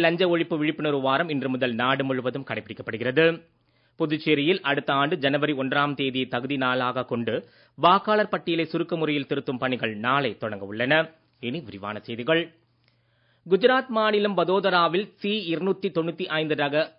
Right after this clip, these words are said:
ராணுவ விமானங்களை தயாரிப்பதற்கான டாடா விமான உற்பத்தி வளாகத்தை இன்று பிரதமர் திரு நரேந்திர மோடி, ஸ்பெயின் பிரதமர் திரு பெட்ரோ சாnchez ஆகியோர் இணைந்து திறந்து வைத்தனர். இந்தியாவில் ராணுவ விமானங்களை தயாரிப்பதற்கான முதலாவது தனியார் துறை விமான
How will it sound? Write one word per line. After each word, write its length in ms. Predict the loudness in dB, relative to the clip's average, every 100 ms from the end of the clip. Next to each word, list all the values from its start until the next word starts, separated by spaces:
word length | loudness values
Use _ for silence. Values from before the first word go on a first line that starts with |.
| -4 0
ராணுவ 280 | 2 2 0
விமானங்களை 420 | 0 0 0 -2 0
தயாரிப்பதற்கான 720 | 0 0 -2 -6 -4 -2 -2 -4 0
டாடா 320 | 0 0 -2 -4 -4
விமான 340 | -2 0 0 -4
உற்பத்தி 280 | -8 -8 -4
வளாகத்தை 480 | -2 -2 -4 -6 -8 -8 _ _ -6
இன்று 160 | -2 0
பிரதமர் 260 | 0 -2
திரு 120 | 0
நரேந்திர 300 | 0 0 0 0
மோடி, 200 | 0 -2 0
ஸ்பெயின் 280 | 0 0 0
பிரதமர் 300 | -4 -4 -2
திரு 120 | -2 -2
பெட்ரோ 280 | -4 -4 -6 -4
சாnchez 340 | -4 -4 -6 -6 -6
ஆகியோர் 300 | -4 -4 -6 -6
இணைந்து 200 | -8 -8
திறந்து 220 | -8 -10
வைத்தனர். 400 | -8 0 2 2 0 _ _ _ _ _
இந்தியாவில் 560 | -2 2 4 4 2 0 2
ராணுவ 260 | 2 2 0
விமானங்களை 400 | 0 0 0 0
தயாரிப்பதற்கான 720 | 0 0 -2 -4 -4 -4 -4 -2
முதலாவது 480 | 0 0 0 -2 -4 -2
தனியார் 360 | -2 -2 -2
துறை 120 | -4 -4
விமான 240 | -2 -2